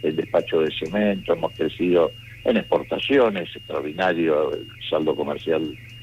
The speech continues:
de la Argentina este año, es casi histórico. Hemos crecido en casi todos los rubros. Ahora, tenemos severas dificultades financieras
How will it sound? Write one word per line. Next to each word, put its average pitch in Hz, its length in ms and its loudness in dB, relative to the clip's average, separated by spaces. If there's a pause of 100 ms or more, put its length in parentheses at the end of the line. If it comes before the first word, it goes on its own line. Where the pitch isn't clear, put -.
(220)
de 78 80 -2
la 80 60 4
Argentina 78 460 0
este 87 260 2
año, 87 260 2
es 71 140 -8
casi - 240 -4
histórico. 87 760 2 (520)
Hemos 170 220 0
crecido 156 380 4
en 92 60 0
casi - 260 -6
todos 160 280 2
los 98 120 0
rubros. 92 400 2
Ahora, 95 220 4
tenemos 143 400 -2 (220)
severas 139 400 2
dificultades 127 680 -2
financieras 90 680 0